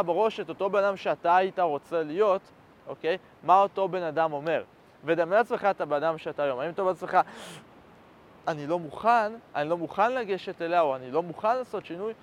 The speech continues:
או שאתה אומר לעצמך, "פאק, אני הולך לעשות את זה. כן? אני הולך ללכת על זה. כן?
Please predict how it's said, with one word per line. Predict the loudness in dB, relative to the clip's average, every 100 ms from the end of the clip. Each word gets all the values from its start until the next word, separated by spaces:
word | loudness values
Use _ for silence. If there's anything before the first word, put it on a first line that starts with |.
| -10 -4
או | -2
שאתה | 0
אומר |
לעצמך, | -2 -2 4 4 4 0 -8
"פאק, | -2 0 0 -2 -10 -20 -14
אני | -4
הולך | -2
לעשות | 0 -2 -2 -2
את | -2
זה. | -4 -6 -8 -20 -20 -20 -20 -20 -10
כן? | -4 -2
אני |
הולך | -2 0
ללכת | 0 2 2 0 -4
על | -4
זה. | -4 -10 -14 -20 _ -20 -20 -20 -20 -20 _ _ -6
כן? | -2 -2